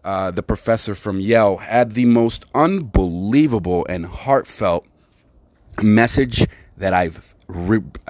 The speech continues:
read today, it, maybe in the next last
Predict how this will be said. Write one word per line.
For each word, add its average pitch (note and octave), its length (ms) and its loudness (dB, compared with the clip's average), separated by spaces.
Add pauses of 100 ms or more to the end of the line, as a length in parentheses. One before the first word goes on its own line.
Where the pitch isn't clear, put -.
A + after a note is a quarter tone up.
(100)
read F#2+ 480 0 (1080)
today, E2+ 360 0 (380)
it, A#2 240 -6
maybe A#2+ 220 6
in A2+ 40 6
the A2 60 4
next G2+ 240 -2 (160)
last F#2+ 320 -2